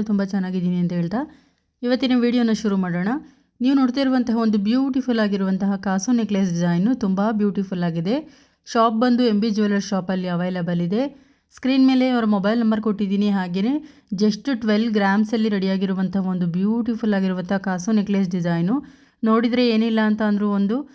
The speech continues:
ಟ್ವೆಂಟಿ ಗ್ರಾಮ್ಸ್ ಇದೆ ಅಂತ ಕಾಣಿಸ್ತಾ ಇದೆ, but just ಟ್ವೆಲ್ವ್ ಗ್ರಾಮ್ಸಲ್ಲಿ ರೆಡಿಯಾಗಿರುವಂಥ ಒಂದು ಬ್ಯೂಟಿಫುಲ್ ಆಗಿರುವಂಥ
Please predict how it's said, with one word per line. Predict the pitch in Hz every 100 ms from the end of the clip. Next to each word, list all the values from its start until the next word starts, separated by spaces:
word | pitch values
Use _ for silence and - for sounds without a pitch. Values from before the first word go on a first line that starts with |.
| - _
ಟ್ವೆಂಟಿ | 220 214 240
ಗ್ರಾಮ್ಸ್ | 220 220 214
ಇದೆ | 202
ಅಂತ | 196 196 208
ಕಾಣಿಸ್ತಾ | 180 180 196
ಇದೆ, | 185
but | 185 185 185
just | 180 190 208
ಟ್ವೆಲ್ವ್ | 196 196 202
ಗ್ರಾಮ್ಸಲ್ಲಿ | 202 185 190 190 208
ರೆಡಿಯಾಗಿರುವಂಥ | 185 185 185 185 180 180
ಒಂದು | 180 180 170
ಬ್ಯೂಟಿಫುಲ್ | 170 196 214 226 226 214
ಆಗಿರುವಂಥ | 185 180 175 180